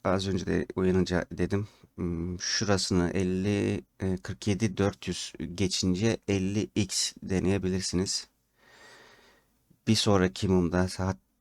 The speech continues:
on dört yirmi sekiz, e, on beş mumundan sonra şu hareket olabilir.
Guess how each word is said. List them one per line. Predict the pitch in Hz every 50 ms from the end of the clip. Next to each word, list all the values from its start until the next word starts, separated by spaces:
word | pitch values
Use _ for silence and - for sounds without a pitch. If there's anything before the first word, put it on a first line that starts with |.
| _ - -
on | - 90 92 95 90
dört | 90 85 - - - - - -
yirmi | 87 87 90 87 -
sekiz, | - - 85 - - - - - - - - - - - - -
e, | 92 85 82 80 82 - - -
on | 95 104 104 98
beş | 98 92 92 - - - - -
mumundan | 92 98 92 92 90 87 95 95
sonra | 95 - - 87 90 95 117 120 - - _ _ _ _ _ _
şu | - - - - - - 110
hareket | 101 90 92 92 - 110 - _ _ _ _ -
olabilir. | - 90 90 90 87 92 87 98 117 120 - - - -